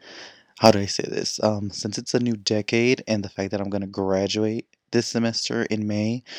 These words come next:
just makes it even more like, um, thing that I should do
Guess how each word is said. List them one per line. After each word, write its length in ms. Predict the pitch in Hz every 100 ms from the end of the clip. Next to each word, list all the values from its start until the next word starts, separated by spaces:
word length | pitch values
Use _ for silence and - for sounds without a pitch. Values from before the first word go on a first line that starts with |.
| - - -
just 240 | 110 -
makes 240 | 110 101
it 60 | 113
even 240 | 104 101
more 360 | 101 101 104 104
like, 380 | 104 98 95 -
um, 360 | 101 101 98 - -
thing 160 | 107 107
that 160 | 101
I 80 | 98
should 340 | 98 - 107 104
do 380 | 120 131 143